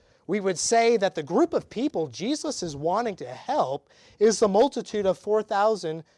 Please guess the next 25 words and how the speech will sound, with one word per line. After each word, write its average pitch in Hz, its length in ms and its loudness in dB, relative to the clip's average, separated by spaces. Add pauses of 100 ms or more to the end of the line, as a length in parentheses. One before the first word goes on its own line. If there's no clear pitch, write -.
(120)
people 175 560 2 (360)
who 208 140 -4
were 190 180 2
hungry. 226 540 -6 (960)
But 190 120 4
let's 226 200 2
understand 226 680 -2
clearly 208 640 0
tonight, 110 360 -10
church, 147 440 -8 (220)
that 170 180 -2
although 240 360 8
Jesus 202 560 -2
was 165 180 -6
indeed 175 340 -6
wanting 208 500 2
to 277 100 2
satisfy 240 640 4
the 170 120 0
physical 214 640 0 (240)
hunger 226 400 2
of 170 120 4
all 208 200 8
these 226 240 -4
people, 165 600 -6